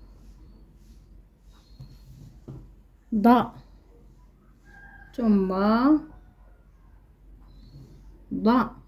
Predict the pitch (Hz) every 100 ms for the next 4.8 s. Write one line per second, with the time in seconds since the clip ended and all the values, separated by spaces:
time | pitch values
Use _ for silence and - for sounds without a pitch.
0 | - - - - - - - - - -
1 | - - _ _ - - - - - -
2 | 208 220 202 190 180 185 170 190 277 311
3 | 311 - - - - - - - - -
4 | - - - - 185 220 269 -